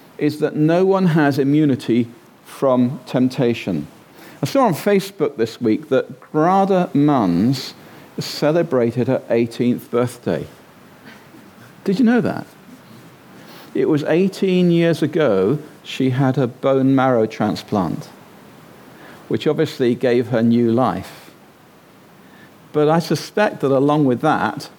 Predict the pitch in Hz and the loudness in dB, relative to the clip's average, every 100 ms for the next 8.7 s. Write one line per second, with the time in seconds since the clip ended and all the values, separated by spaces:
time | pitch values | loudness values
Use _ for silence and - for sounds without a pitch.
0 | - - - - 139 139 139 135 117 135 | -20 -20 -10 -2 0 2 2 0 0 0
1 | 131 127 - 131 127 139 95 - - - | 0 0 -2 -2 0 0 0 -2 -10 -20
2 | - - 127 135 170 208 165 - 92 113 | -20 -4 0 2 2 2 0 0 0 0
3 | 110 127 139 143 143 156 160 135 - 104 | -2 -2 0 2 2 2 2 0 -2 -4
4 | 90 - - - _ _ - - - - | -4 -12 -20 -20 _ _ -20 -20 -18 -4
5 | 131 - 135 147 143 143 175 170 - 151 | -2 -2 -2 0 -2 0 0 0 -2 -2
6 | - 147 - - 151 143 143 123 120 - | 0 0 -2 -2 -4 -2 0 0 0 -4
7 | - 131 156 170 - 139 113 - 170 156 | -6 -2 0 0 0 0 0 -2 -2 0
8 | 123 113 107 98 98 123 | 0 2 2 0 0 -2